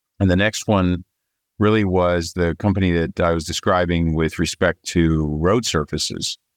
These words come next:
and assessing, you know, we had a, uh, it was a company called Robotics. It was acquired by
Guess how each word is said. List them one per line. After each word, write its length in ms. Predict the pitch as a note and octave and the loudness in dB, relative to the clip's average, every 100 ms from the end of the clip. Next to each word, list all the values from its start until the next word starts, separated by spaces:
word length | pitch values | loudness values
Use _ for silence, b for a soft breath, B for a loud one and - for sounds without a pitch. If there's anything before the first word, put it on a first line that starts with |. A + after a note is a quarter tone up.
| _ _ _ - | _ _ _ -4
and 400 | F2 E2+ E2 E2 | 2 2 2 2
assessing, 720 | D#2+ - F#2 - F2 E2 E2 D#2+ _ _ _ - | 0 0 -2 0 0 0 0 -4 _ _ _ 0
you 140 | E2+ | 2
know, 120 | D#2 | 2
we 320 | D2 E2 E2 | 2 0 0
had 260 | D#2 - F2+ | -2 -2 0
a, 320 | F2 E2 D#2 | 2 0 0
uh, 160 | D2 C#2+ _ _ _ _ G#2 | -2 -4 _ _ _ _ -2
it 60 | |
was 100 | E2 | 0
a 40 | E2+ | 2
company 200 | G2 F2 | 2 2
called 180 | F2+ | 2
Robotics. 640 | D#2+ E2 D#2 F#2 G2 G2 - | 2 2 2 0 2 0 -2
It 120 | F#2 | -4
was 100 | - | -4
acquired 480 | - - F2+ E2+ D#2 | -8 0 2 2 0
by 540 | D#2 D2+ D2+ D2 D2 | -2 0 -2 -4 -6